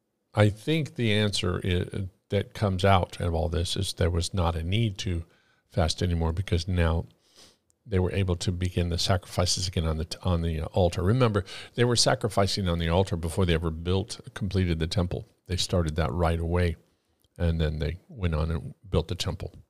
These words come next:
Jude one, the warning of history to the ungodly. Verse one, Jude, a bondservant of Jesus Christ, the brother of James, to those who are the called,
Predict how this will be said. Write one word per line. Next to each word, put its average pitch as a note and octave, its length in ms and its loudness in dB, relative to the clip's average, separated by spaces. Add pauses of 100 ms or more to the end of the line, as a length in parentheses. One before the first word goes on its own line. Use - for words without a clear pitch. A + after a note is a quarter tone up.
(720)
Jude C3+ 320 2
one, C3 420 4 (680)
the G2 120 -10
warning G2+ 340 2
of F#2 80 -4
history E2+ 460 -2
to F#2 160 -8
the F#2+ 100 -2
ungodly. B2+ 680 -2
Verse A#2+ 360 -4
one, B2+ 320 0 (100)
Jude, C#3+ 460 2
a B2 80 2
bondservant G2 800 2
of F#2 320 2 (160)
Jesus F#2 420 2
Christ, - 460 -2 (460)
the G2 100 -4
brother G#2+ 380 4
of E2 180 0
James, F2+ 680 0 (840)
to D#3 140 4
those F#3 420 8
who D#3+ 300 4
are B2 420 6
the A2 140 0
called, F2+ 580 2